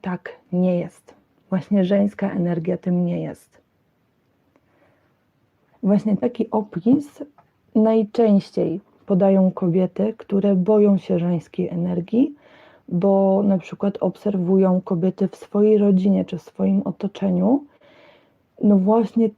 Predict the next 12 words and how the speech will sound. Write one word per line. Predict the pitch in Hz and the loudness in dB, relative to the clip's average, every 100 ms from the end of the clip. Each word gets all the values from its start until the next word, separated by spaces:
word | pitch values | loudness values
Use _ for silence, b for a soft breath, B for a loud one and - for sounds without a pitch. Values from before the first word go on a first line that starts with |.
| - | -4
takie, | 240 233 233 | -4 0 -2
które | 220 - 220 214 208 208 208 208 _ _ _ - | -2 -4 0 2 2 2 0 -6 _ _ _ -2
funkcjonują | 226 208 214 208 214 208 208 _ - | 0 2 2 4 4 4 0 _ -2
albo | 247 202 214 | 2 2 0
w | |
silnej | - - 196 190 | -4 0 2 4
męskiej | 190 190 - 196 - | 2 0 0 -2 0
energii, | 180 180 170 165 220 | -2 -2 -4 -4 -2
więc | 196 190 185 - - | 0 2 0 -2 -4
żeńską | 175 196 185 - 180 170 180 b b b b b | 2 2 0 -4 -2 -2 -4 b b b b b
oznacza, | 190 190 190 202 - | 0 2 0 -2 -4
o-, | - | -4